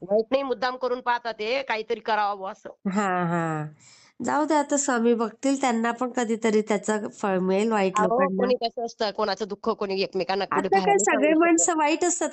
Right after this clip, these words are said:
Speaker 2: का ताई? आपण पण
Speaker 1: वाईटच
Speaker 2: आपल्याला
Speaker 1: असतात.
Speaker 2: वडील होते, आपल्याला भाऊ आहेत, मुलगे
Speaker 1: हो,
Speaker 2: आहेत.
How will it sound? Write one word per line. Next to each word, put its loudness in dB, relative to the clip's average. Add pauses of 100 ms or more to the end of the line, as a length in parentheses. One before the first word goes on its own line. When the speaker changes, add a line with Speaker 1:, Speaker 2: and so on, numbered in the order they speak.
Speaker 2:
का -2
ताई? 2
आपण 0
पण 6
Speaker 1:
वाईटच 4
Speaker 2:
आपल्याला 4
Speaker 1:
असतात. 2
Speaker 2:
वडील 4
होते, 2
आपल्याला 2
भाऊ 2
आहेत, 2
मुलगे 4
Speaker 1:
हो, 2
Speaker 2:
आहेत. 4